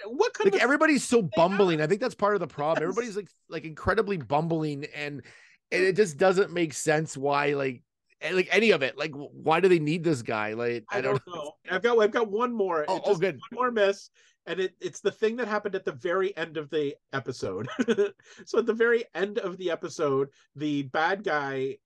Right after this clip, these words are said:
Speaker 1: like, the, who run, who's running this show, um, is in his swimming pool, and he's on the phone talking about, "Ah, you know, I, you know, we'll, we'll do it next time," or "We'll, you know, whatever." I
Speaker 2: Yeah.
Speaker 1: can't,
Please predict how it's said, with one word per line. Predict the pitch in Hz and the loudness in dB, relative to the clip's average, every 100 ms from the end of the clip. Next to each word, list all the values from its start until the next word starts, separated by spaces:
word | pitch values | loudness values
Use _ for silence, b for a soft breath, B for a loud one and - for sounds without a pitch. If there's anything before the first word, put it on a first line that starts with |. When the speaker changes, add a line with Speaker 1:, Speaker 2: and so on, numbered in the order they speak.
| _ | _
Speaker 1:
like, | 135 135 | -10 -6
the, | 143 | -4
who | 180 156 139 | -4 -6 -4
run, | 147 156 156 | 0 -2 -2
who's | 143 139 | -8 -8
running | 131 147 156 151 | -2 -2 -2 -2
this | 135 131 | -2 -4
show, | - 160 147 127 139 b b b - | -2 0 0 -2 -4 b b b -6
um, | 147 135 127 135 - | -4 -2 -4 -8 -8
is | 165 | -2
in | 180 | -2
his | 180 - | -2 -6
swimming | 226 170 165 | -8 -6 -8
pool, | 151 120 117 123 b b b 151 | -6 -2 -2 -2 b b b -6
and | 156 | -4
he's | 151 | 0
on | 175 175 | 0 0
the | |
phone | 160 185 170 160 | -2 0 0 -2
talking | 139 151 156 151 131 | -4 -2 -2 -4 -6
about, | 127 131 117 | -4 -4 -4
"Ah, | 143 143 135 | -4 -2 -2
you | 123 131 | -2 -2
know, | 120 | -2
I, | 120 120 | 0 -2
you | 123 117 113 120 | -2 -6 -12 -10
know, | 120 | -6
we'll, | 113 135 131 123 127 | 0 0 0 -2 -2
we'll | 156 156 | -2 0
do | 131 165 | -2 -4
it | 151 | -4
next | 135 151 - | -6 -8 -4
time," | 131 127 120 | -2 -2 -2
or | 123 | -2
"We'll, | 143 143 127 | 0 0 0
you | 120 | -2
know, | 117 117 | -2 -2
whatever." | 139 143 143 143 127 b b | -2 -2 -2 -2 -6 b b
I | 147 | 0
Speaker 2:
Yeah. | 123 | 2
Speaker 1:
can't, | 147 117 | -2 -6